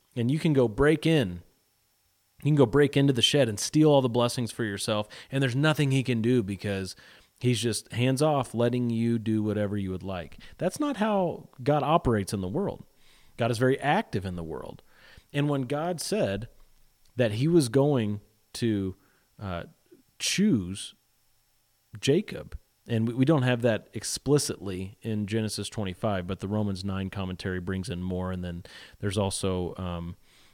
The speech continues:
other Old Testament passages that speak of this event that show more insight into God's activity at, at this time. But when God decided, we could say,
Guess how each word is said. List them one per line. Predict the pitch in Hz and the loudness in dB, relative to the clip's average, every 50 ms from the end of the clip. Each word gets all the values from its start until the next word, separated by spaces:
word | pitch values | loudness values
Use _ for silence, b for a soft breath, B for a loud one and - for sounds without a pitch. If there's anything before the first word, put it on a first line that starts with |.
| b b - | b b -2
other | 113 107 107 98 | 0 0 0 0
Old | - 113 113 101 | 0 0 0 0
Testament | - 120 104 95 - 104 87 - | 0 0 0 0 0 -2 -2 -2
passages | - 107 101 98 - - 92 92 92 - | 0 0 0 -2 -2 -4 -6 -8 -8 -8
that | - - | -10 -10
speak | - - - 104 - - | -6 -4 -4 -4 -2 -4
of | 90 | -6
this | 92 92 - | -6 -6 -6
event | - 90 87 98 92 82 73 | -6 -8 -6 -6 -6 -6 -6
that | - 92 - | -8 -6 -4
show | - - 113 98 92 92 90 87 - _ _ _ - | -2 -2 0 0 0 0 -2 -6 -8 _ _ _ -4
more | 117 117 120 117 113 107 | 0 2 4 4 2 2
insight | - - 110 110 101 - - 92 85 85 - | 2 2 0 2 0 0 -2 -2 -2 -4 -6
into | - 104 98 - - | -6 -8 -8 -6 -8
God's | 92 92 98 107 101 95 95 92 - - - | -6 -2 0 0 2 2 0 -2 -6 -8 -6
activity | - 98 92 _ - - 123 113 101 95 85 82 85 92 - _ - | -6 -6 -6 _ -2 0 0 0 0 0 -2 -4 -6 -8 -12 _ -12
at, | 107 101 - | -12 -10 -10
at | 101 98 | -10 -10
this | - 95 87 - | -10 -10 -12 -12
time. | - - 113 95 - - 101 - B B B B B B B B B B | -10 -10 -10 -10 -10 -14 -16 -20 B B B B B B B B B B
But | - 139 | 4 4
when | 139 139 131 | 6 6 6
God | 117 147 156 147 | 6 6 6 4
decided, | 117 120 - - - 127 113 107 90 82 85 | 4 0 -2 0 0 0 2 0 -2 -4 -6
we | 92 92 | -8 -10
could | 85 87 82 | -10 -10 -14
say, | - - - - | -12 -12 -14 -14